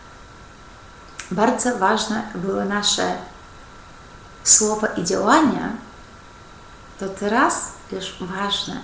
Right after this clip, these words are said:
bardzo nasze myśli, bo to myśli kształtują nasze życie. Więc nowa szkoła nauki. Pomyśleć przed tym, jak pomyślisz,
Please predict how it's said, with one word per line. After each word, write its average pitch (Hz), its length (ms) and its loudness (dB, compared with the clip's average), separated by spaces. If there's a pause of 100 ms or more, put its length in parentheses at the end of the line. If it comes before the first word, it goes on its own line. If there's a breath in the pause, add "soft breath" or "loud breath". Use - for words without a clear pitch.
(100)
bardzo 180 540 0 (200)
nasze 247 420 2 (140)
myśli, 180 560 -2 (1000)
bo 208 80 -4
to 269 180 2
myśli 202 480 4
kształtują 185 760 -2 (140)
nasze 190 480 -4
życie. 170 500 -4 (1900)
Więc 202 260 2 (560)
nowa 262 480 6
szkoła 180 720 4 (260)
nauki. 190 680 0 (1000)
Pomyśleć 214 600 4 (140)
przed - 320 -2
tym, 226 200 8
jak 226 180 4 (460)
pomyślisz, 175 720 0